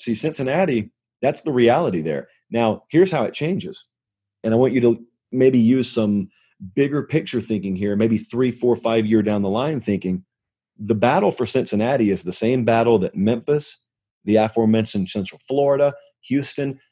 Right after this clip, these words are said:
the battle that these programs have. And I don't care how many officials tell me on and off the record it's not coming. I'm telling you,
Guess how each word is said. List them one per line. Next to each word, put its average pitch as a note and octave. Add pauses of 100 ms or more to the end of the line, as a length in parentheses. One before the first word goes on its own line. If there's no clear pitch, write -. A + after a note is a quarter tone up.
(160)
the G#2
battle D#3
that C#3+
these C#3
programs A2
have. E2+ (680)
And G#2+
I A#2
don't A#2
care G#2
how A2
many D3+
officials B2+
tell A#2+
me B2
on A2+
and A#2
off A#2
the A2+
record G#2
it's F#2
not G#2
coming. E2
I'm F#2+
telling D3+
you, A#2